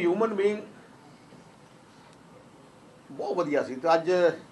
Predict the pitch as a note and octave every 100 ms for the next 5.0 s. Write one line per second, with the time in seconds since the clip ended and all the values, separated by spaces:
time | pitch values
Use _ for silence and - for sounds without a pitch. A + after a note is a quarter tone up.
0 | - - - - - - - - - -
1 | - - - - - - A#3 G#3 F3+ F3
2 | E3+ F3 E3 - D3 C#3+ C3+ D#3 F#3 E3
3 | E3+ E3+ D#3+ D3 B2+ C3+ D#3+ - D#3 F3
4 | D#3 C#3+ C#3 C#3+ D3 D3 D#3+ E3+ D#3+